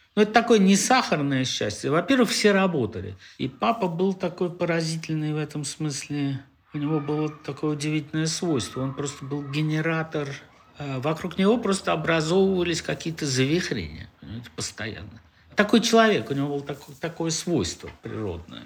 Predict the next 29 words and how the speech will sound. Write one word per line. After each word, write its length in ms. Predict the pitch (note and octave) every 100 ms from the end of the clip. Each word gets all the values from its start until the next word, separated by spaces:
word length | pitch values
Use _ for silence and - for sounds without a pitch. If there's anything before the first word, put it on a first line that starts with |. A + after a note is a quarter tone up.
| - -
понимаете. 420 | A2+ A2+ A#2+ B2
Он, 240 | B2 B2+ - _ _ _
он, 260 | C#3+ C3+ C3
он, 340 | C#3 C#3+ C3 C#3
он 220 | D#3 D#3
и 80 | D#3+
лидер 400 | F#3+ C4+ F3+ C3
был 220 | A2+ A2+
природный, 680 | - C3 B2 G#2+ F#2 - G#2
а 20 | -
кроме 200 | F#3+ G3
того, 160 | F3
он 120 | F3 E3
был 80 | D#3+
сочинитель, 960 | - E3 - F#3 G3+ C#4 - A#2+ - - - -
и 280 | C#3+ C#3+ - - -
он 380 | D3+ E3 D#3 - -
как 220 | D#3 C#3
бы, 340 | - D3 C#3 - - -
а, 400 | D#3+ D3+ D3 D3 D3 -
спектакли, 1080 | - - G3 - - D#3 - E3+ B2+ A#2 A#2 _ _ _
это 240 | E3 E3 E3
был, 340 | D3+ F3 E3+
это 420 | D#3+ C#3+ D#3+ D#3
были 240 | E3 E3+ E3
как 280 | E3+ E3 F#3
листья 420 | F3+ C3+ - F#2+
на 180 | F#2+ G#2+
дереве, 520 | G2+ F2+ E2 E2+